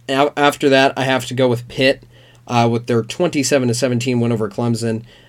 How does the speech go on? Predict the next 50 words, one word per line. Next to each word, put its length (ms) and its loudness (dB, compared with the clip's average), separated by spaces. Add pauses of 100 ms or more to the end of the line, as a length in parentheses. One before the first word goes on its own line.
(140)
Uh, 140 -2
they 160 4
were 100 4
number 280 2
twenty-three 960 2
in 100 4
the 80 2
country 420 0
going 320 0
into 180 -2
the 100 -2
week, 360 0
six 380 -2
and 140 0
one 240 0
on 180 -4
the 80 -4
season 540 0
now 300 -2
after 300 -6
that 220 -4
win. 320 -2 (340)
Clemson 520 6
gets 240 4
their 180 2
third 460 2
loss 340 2
of 80 0
the 80 -4
year, 320 2
which 220 -4
I 80 0
believe 340 -2
is 100 -4
more 360 2
regular 400 -2
season 320 -6
losses 320 -4
than 120 -6
they 100 -4
had 240 -2
in 120 -6
probably 480 2
the 80 -2
last 320 0
four 200 0
or 60 2
five 340 0
years 260 -2
combined. 600 -2